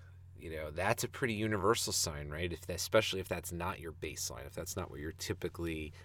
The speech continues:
known for. Uh, messy workspace, right? If that's something that's normally very important to you and now all of a sudden you're kind of falling behind or you're just getting, being very disorganized, uh, that's gonna be a problem.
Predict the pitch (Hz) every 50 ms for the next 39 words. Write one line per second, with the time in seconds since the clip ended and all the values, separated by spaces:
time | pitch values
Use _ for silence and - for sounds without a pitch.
0 | - - - 95 90 87 85 85 85 80 80 - - 73 64 52 - - - -
1 | - - - - - - - - - - - - - 104 101 95 92 90 90 90
2 | 90 90 90 90 87 85 - - 107 104 123 131 131 - - 147 127 123 107 104
3 | 107 104 - - - - - - - - - - - - - - - - - -
4 | - - - - 82 87 95 98 82 78 80 - - 104 101 107 - - 113 107
5 | - 110 98 92 90 85 - - 90 87 90 90 95 95 95 95 92 92 90 80
6 | 76 80 85 87 92 92 92 92 90 87 82 - - - 127 123 92 107 98 107
7 | 98 104 107 113 113 113 110 107 95 78 80 82 82 82 82 85 82 85 82 78
8 | 80 - - - 95 92 90 92 92 87 85 80 80 78 - - - 78 73 73
9 | - - 90 87 82 78 80 82 90 104 107 104 101 95 85 82 80 76 80 78
10 | - 87 80 73 76 78 - - - - - - - - - - - 113 104 104
11 | 95 85 80 90 90 95 90 - 85 82 - - 90 92 95 104 101 101 98 98
12 | 98 98 92 - - - - - - - - - - 87 85 85 80 78 90 92
13 | - - 107 104 104 101 107 92 - - 107 92 82 80 78